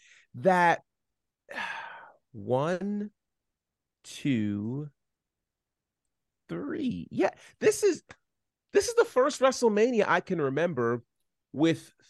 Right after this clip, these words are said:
wait, no, I think I'm wrong. Let me say it again.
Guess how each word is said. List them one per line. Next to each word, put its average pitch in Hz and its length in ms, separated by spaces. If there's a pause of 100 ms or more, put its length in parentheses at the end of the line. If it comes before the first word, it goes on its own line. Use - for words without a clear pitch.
(1000)
wait, 110 380 (280)
no, 113 480
I 113 100
think 117 220
I'm 120 160
wrong. 95 320
Let 90 120
me 110 100
say 135 200
it 143 60
again. 139 380